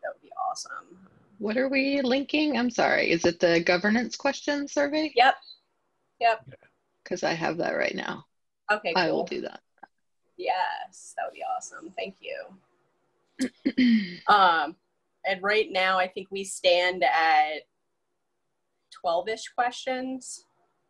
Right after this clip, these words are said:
Speaker 1: which is kind of a lot. Uh, I think there is one question on there that we could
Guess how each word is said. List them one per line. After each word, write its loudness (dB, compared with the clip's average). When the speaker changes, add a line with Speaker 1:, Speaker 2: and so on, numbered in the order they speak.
Speaker 1:
which -16
is -10
kind -6
of -12
a -4
lot. 0
Uh, 2
I 0
think -6
there 2
is -2
one 2
question 2
on -2
there 4
that 2
we -2
could -4